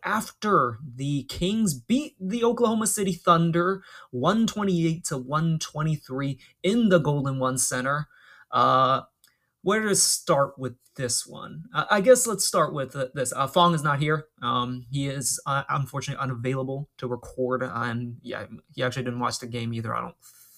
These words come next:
think. So, uh, anyways, he, he, he won't, you won't be hearing him, uh, this episode.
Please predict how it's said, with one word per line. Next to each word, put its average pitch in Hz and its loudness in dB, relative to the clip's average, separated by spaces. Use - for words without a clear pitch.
think. 123 -12
So, - -6
uh, 131 6
anyways, 143 2
he, 156 -2
he, 170 2
he 180 4
won't, 196 4
you 185 4
won't 180 4
be 156 2
hearing 139 -2
him, 151 0
uh, 180 6
this 180 2
episode. 190 2